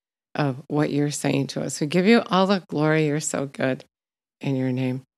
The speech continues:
He is so good, and we have to have his understanding to live well. And today he wants to talk to us about hope and how many lose hope, even this time of the year.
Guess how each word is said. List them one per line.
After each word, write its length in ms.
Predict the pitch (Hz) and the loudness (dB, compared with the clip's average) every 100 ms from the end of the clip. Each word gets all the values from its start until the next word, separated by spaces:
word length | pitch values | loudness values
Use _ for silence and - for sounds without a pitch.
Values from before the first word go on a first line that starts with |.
| - - - - | -20 -20 -8 4
He 160 | 208 | 6
is 180 | 196 196 | 6 4
so 220 | - 220 | 4 2
good, 180 | 170 165 | 4 4
and 140 | 175 143 | 4 2
we 100 | 139 | 0
have 380 | - 208 302 | -2 2 2
to 160 | - 359 | 4 2
have 400 | 156 139 202 147 | 4 2 2 2
his 240 | 156 156 | 0 0
understanding 920 | - 147 135 - - 127 143 160 139 139 _ _ _ _ - | 0 -2 -2 -6 -2 0 2 2 0 -2 _ _ _ _ -6
to 140 | 160 | -2
live 360 | 131 139 131 139 | 0 0 -2 -2
well. 260 | 131 160 | 0 2
And 160 | 127 139 | 0 0
today 240 | - 165 | 2 2
he 160 | 220 294 | 4 4
wants 300 | 226 208 - | 4 2 0
to 60 | 185 | 0
talk 260 | - 147 | 0 0
to 200 | - 131 | -2 -2
us 220 | 127 131 - _ _ _ - | -2 -4 -8 _ _ _ -2
about 420 | 151 170 143 - | 0 2 2 -2
hope 400 | - - 165 139 _ _ _ _ _ - | -12 -6 -4 -4 _ _ _ _ _ 0
and 140 | 190 | 2
how 220 | 175 196 | 4 4
many 580 | 185 175 180 202 208 202 | 4 4 4 4 2 0
lose 540 | 170 151 165 165 - - - - | -4 -2 0 -2 -4 -10 -16 -6
hope, 240 | 156 143 - - | -2 -2 -4 -6
even 380 | 175 202 202 196 _ _ _ - | -2 2 2 2 _ _ _ -6
this 220 | 160 - | -2 -2
time 300 | - 165 160 | -2 0 2
of 120 | 151 | 2
the 80 | 147 | 0
year. 420 | 151 143 143 - | 0 2 0 -2